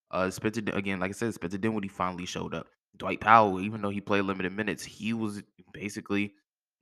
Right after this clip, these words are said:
like, this was probably the best Dwight Powell looked in, even in the limited minutes, probably since he <laughs> first got paid by Dallas, in all, in all honesty. Like, this has been the best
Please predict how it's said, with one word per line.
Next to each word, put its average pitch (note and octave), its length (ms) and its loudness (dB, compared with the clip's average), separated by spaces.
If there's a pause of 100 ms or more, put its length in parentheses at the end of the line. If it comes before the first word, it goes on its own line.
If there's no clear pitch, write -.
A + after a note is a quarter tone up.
(140)
like, G2 180 -4 (100)
this G#2+ 260 -2
was A#2+ 120 -8
probably A2 240 4
the F#2+ 80 0
best F#2+ 360 -6
Dwight F#2+ 220 0
Powell F#2+ 340 0
looked F#2+ 280 -8
in, G2+ 300 -10
even G#2 220 -4
in G2 200 -4
the F#2 80 -2
limited F#2+ 400 -4
minutes, G#2+ 320 -6 (1040)
probably A2 580 -4
since G2 300 -14
he B2+ 220 -8
<laughs> - 0 -
first A2+ 340 -4
got F#2+ 260 2
paid F2 320 -2
by E2 160 -6
Dallas, D#2+ 400 -14
in E2+ 80 -16
all, E2 240 -14
in F#2+ 160 -10
all F#2+ 240 -2
honesty. F2 500 -8 (1040)
Like, G2 140 -6
this A2 200 -4
has A#2+ 100 -6
been G#2+ 200 -4
the G2 80 -4
best F#2 460 -2